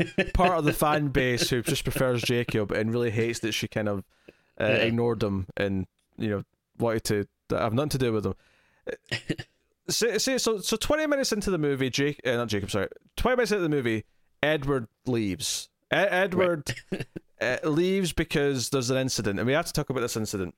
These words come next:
Speaker 2: So, right from the start of it, so Bella's
Speaker 1: <laughs>
Speaker 2: whole character, and I understand that this basically continues now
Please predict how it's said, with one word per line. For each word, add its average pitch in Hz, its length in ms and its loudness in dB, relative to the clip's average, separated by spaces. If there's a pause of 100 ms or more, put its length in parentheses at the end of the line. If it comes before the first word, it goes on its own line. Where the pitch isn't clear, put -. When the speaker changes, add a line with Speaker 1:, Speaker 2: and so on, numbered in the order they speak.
(180)
Speaker 2:
So, 113 260 -2 (720)
right 247 240 2
from 311 100 -2
the 285 60 2
start 233 220 2
of 185 140 0
it, 160 60 -2
so 190 120 4
Bella's 339 440 2
Speaker 1:
<laughs> - 120 -8
Speaker 2:
whole 247 400 2
character, 143 800 0 (840)
and 175 160 2
I 220 140 2
understand 226 480 0
that 190 60 -2
this 175 180 0
basically 170 380 0
continues 143 680 0
now 175 340 0